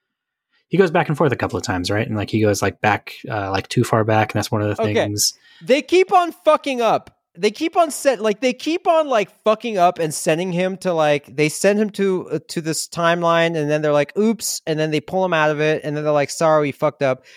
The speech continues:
Speaker 2: and then they send him again, and then he's sent into, like, World War Two,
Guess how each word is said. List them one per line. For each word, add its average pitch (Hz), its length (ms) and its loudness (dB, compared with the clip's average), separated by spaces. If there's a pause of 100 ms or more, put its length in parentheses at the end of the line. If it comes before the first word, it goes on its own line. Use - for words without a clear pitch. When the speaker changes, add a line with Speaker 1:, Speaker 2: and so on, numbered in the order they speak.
(120)
Speaker 2:
and 151 80 -2
then 165 120 4
they 185 100 2
send 180 300 0
him 170 180 0
again, 143 560 2
and 160 120 -4
then 170 140 2
he's 156 240 -8
sent 185 260 -6
into, 196 200 -8
like, 139 160 0
World 160 640 2
War 147 560 -2
Two, 165 680 0